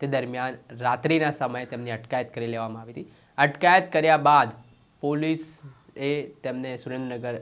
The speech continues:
લઈ ગઈ હતી ને તેમને છોડી મૂકવામાં આવ્યા હતા. ત્યારે સુરેન્દ્રનગર ખાતે ગઈકાલે વિસાવદરના ધારાસભ્ય ગોપાલ ઇટાલિયા આપ નેતા રાજુ કરપડાના ઘરે પહોંચ્યા હતા, સભા પણ કરી હતી ને બોટાદનો કોલ પણ આપવામાં આવ્યો હતો. આજે બોટાદ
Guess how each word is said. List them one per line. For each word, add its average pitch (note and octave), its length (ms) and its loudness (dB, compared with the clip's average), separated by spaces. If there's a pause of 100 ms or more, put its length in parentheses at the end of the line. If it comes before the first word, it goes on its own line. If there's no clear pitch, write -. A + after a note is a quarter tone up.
(100)
લઈ A#2+ 260 -2
ગઈ C#3+ 180 -2
હતી C#3+ 320 -6 (240)
ને A#2+ 360 -4 (120)
તેમને B2 240 -6
છોડી C3+ 320 -2
મૂકવામાં C3+ 440 -2
આવ્યા A#2+ 180 -4
હતા. A#2+ 140 -6
ત્યારે C#3 180 -4
સુરેન્દ્રનગર C3+ 520 -8
ખાતે B2+ 320 -6
ગઈકાલે C3 580 -6 (680)
વિસાવદરના C#3 560 0
ધારાસભ્ય C3+ 380 -4
ગોપાલ C3 440 -2
ઇટાલિયા B2 580 -6
આપ C3 200 -2
નેતા C3 200 -4
રાજુ B2 240 -2
કરપડાના B2 420 -4
ઘરે B2 260 -8
પહોંચ્યા B2 380 -4
હતા, B2+ 140 -4
સભા B2 320 -2
પણ C#3+ 160 -2
કરી C3+ 200 -6
હતી C#3 140 -8
ને E3 120 -4 (280)
બોટાદનો D3+ 520 4
કોલ C#3 220 -2
પણ C3+ 180 -2
આપવામાં B2+ 420 -2
આવ્યો A#2+ 160 -6
હતો. D#3+ 140 -4
આજે D3 300 -2 (200)
બોટાદ F#3+ 400 8